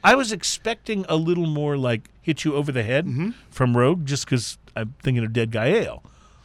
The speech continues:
Speaker 1: But this is a very subtle drink.
Speaker 2: Well, what's interesting about this is, is, uh,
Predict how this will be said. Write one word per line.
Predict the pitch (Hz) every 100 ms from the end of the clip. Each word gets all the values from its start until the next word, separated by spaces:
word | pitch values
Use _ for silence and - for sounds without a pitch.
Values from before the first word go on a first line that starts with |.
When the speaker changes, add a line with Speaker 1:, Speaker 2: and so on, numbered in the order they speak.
| _ _ _
Speaker 1:
But | - 127
this | 202 -
is | 240
a |
very | 247 262
subtle | 208 - 240 277 131
drink. | 87 65 - - -
Speaker 2:
Well, | 160 196
what's | 233 214
interesting | 226 277 320 -
about | 254 202 185
this | 165 143 -
is, | 151 139 - - _ _ _ _ _ _ -
is, | 165 160 135
uh, | 135 147 139 123